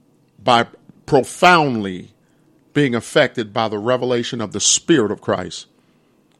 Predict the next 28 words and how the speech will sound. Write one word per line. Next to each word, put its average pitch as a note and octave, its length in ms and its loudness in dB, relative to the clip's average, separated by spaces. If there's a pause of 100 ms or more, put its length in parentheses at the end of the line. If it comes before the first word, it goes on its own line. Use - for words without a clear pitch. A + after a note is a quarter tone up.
(420)
that A2+ 180 0
his A2+ 340 6
works - 560 -4 (440)
had A#2+ 180 0
become A#2+ 280 -2
the A2+ 80 -2
driving A#2 440 0
force A2 360 2
within G#2+ 300 -4
them. F2 220 -12 (1600)
These F#3 320 2
are F3+ 80 8
they F3 280 8
that E3 240 2
are C#3 120 0
more F3+ 380 6
than F3+ 160 2
compelled E3+ 600 2
to D3+ 140 2
move D#3 460 0
upon B2 300 0
the A2 80 -4
slightest E3 540 -2
directive D#3 500 0
of D3 100 0
the C#3+ 80 0
Holy D#3 260 0
Spirit. D3+ 420 0